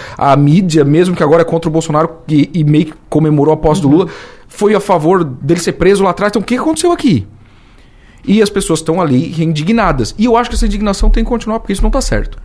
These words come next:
Speaker 1: Quero deixar isso aqui muito claro. Isso tudo não tá certo. Houve um movimento dentro do S T F, dentro do T S E, que levou as coisas a chegar a essa situação agora. E eles já estavam preparados com, pra prender gente que bloqueasse rua, pra fazer tudo isso. Por quê? Porque eles já sabiam o que ia acontecer.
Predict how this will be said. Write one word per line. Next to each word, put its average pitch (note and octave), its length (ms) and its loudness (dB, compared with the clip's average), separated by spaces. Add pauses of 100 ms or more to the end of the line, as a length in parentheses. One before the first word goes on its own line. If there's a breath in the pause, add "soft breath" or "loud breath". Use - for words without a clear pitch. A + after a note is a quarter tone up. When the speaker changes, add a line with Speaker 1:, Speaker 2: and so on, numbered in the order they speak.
(160)
Speaker 1:
Quero B2+ 120 -2
deixar D3+ 180 2
isso D#3+ 80 0
aqui E3+ 100 0
muito A#3 160 0
claro. A#2+ 220 0
Isso - 100 -10
tudo - 200 -2
não D#4 80 -2
tá - 100 0
certo. - 380 -8 (720 soft breath)
Houve C3 340 0
um E3+ 60 2
movimento B2 680 2
dentro C3 640 0
do A2+ 120 0
S G#2+ 160 -4
T - 180 -6
F, A2 180 -6
dentro A2 260 -2
do - 40 -2
T - 140 -2
S A2 260 -4
E, G3 140 -2 (340 loud breath)
que A3+ 320 0 (640)
levou F3+ 480 2
as G3+ 100 -4
coisas E3+ 200 0
a - 20 -2
chegar E3 140 2
a E3+ 60 2
essa F3 180 -4
situação A#3+ 360 -4
agora. B2 380 -4 (640)
E D3 80 0
eles D3 140 2
já A#3 60 2
estavam F#3 360 0
preparados A2 500 0
com, - 380 -2
pra - 160 -4
prender A2 380 2
gente G#2 260 -2
que - 60 -10
bloqueasse A2 400 -4
rua, B2+ 240 -2
pra - 80 -18
fazer A2+ 140 -6
tudo B2 240 -4
isso. - 100 4
Por B3+ 100 2
quê? F#3+ 120 0
Porque - 100 -2
eles F#3+ 60 -2
já G3+ 60 0
sabiam F#3+ 260 -2
o - 20 -4
que E3+ 60 -4
ia B2+ 40 -4
acontecer. - 360 6